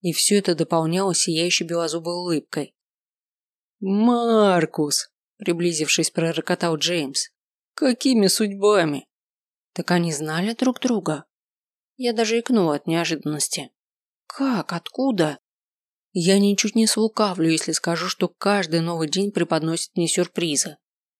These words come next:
Теперь и мой кузен, которого, я думаю, больше не увижу.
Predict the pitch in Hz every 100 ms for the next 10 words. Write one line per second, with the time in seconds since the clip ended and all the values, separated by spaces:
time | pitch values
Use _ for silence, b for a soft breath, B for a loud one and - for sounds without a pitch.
0 | _ - 180 180 180 196 202 - 240 220
1 | 190 135 - - 202 233 185 160 165 175
2 | 175 165 165 165 170 175 190 196 143 -
3 | 139